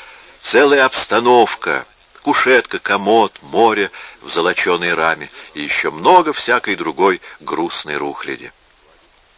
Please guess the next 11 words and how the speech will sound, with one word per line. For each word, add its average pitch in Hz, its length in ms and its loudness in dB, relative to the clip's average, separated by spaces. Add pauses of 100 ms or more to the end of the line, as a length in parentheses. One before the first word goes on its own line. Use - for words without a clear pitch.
(140)
Через 104 280 -4
пятнистый 113 600 -4
от 87 100 -8
сырости 92 420 -6
асфальт 104 540 -2 (320)
прошла 90 580 0
женщина 78 540 -4
в - 100 -14
трауре, 98 480 -2 (320)
катя 90 380 -2
колясочку, 82 800 -6